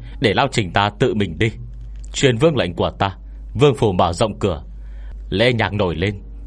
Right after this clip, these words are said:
bổn vương đích thân đi mời hai vị đại phương sư vào phủ." "Em trai ngốc, có ông đây cùng các vị trưởng bối của ngươi ở đây, ngươi không cần đi ôm đùi Quảng Nhân và Hòa Sơn."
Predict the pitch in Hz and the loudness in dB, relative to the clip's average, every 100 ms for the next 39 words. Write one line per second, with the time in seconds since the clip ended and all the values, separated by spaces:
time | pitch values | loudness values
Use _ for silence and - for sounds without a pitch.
0 | - 107 92 117 - 170 170 107 98 - | 0 0 4 0 2 -2 0 -2 -2 -10
1 | - 175 156 110 90 165 113 87 87 82 | -4 2 4 4 4 2 2 2 2 2
2 | 120 107 120 110 104 101 - 98 73 - | 0 0 0 2 2 0 0 -2 -2 -10
3 | - - - - - - - - - - | -12 -12 -12 -12 -12 -12 -12 -12 -10 -12
4 | - - - 78 82 80 78 85 101 - | -10 -6 -4 -4 -2 -4 0 0 0 -2
5 | - - - - - 123 - 110 98 95 | -12 -16 -14 -14 0 2 4 2 2 0
6 | 98 - 101 82 165 120 95 85 104 82 | 0 0 -2 0 -2 0 -2 -2 -2 -2
7 | 92 165 - 80 87 107 - 85 80 101 | -2 -2 -2 -2 0 -2 0 -2 -2 -4
8 | 98 - - - - 135 123 131 110 104 | -6 -12 -14 -12 -2 2 4 2 2 -2
9 | 95 147 151 151 160 107 90 85 92 78 | 0 -4 -2 0 0 0 -2 0 -2 0
10 | 95 113 92 76 85 73 - 92 104 92 | -2 -2 -2 -2 -2 -4 -2 -2 -2 -4